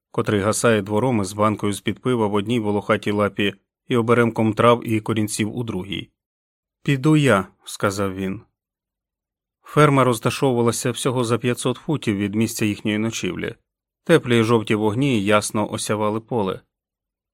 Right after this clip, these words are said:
Джек пішов, без пригод наповнив банку водою з-під крану під дашком і рушив назад. На півдорозі через поле він збагнув, що бачить власну тінь,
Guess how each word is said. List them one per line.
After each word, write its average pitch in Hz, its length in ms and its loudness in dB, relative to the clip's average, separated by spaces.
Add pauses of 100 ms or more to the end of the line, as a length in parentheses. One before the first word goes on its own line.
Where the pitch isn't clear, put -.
(100)
Джек 156 260 4
пішов, 156 500 0 (100)
без 127 240 2
пригод 123 400 2
наповнив 113 460 2
банку 110 380 2
водою 107 360 2
з-під 104 280 -4
крану 107 380 4
під 101 220 -4
дашком 139 520 0 (100)
і 170 140 0
рушив 120 320 -4
назад. 90 380 -4 (680)
На 135 160 2
півдорозі 123 540 2
через 113 280 0
поле 127 300 2
він 110 140 2
збагнув, 117 480 0
що 104 200 0
бачить 107 380 -2
власну 120 380 -4
тінь, 104 380 -4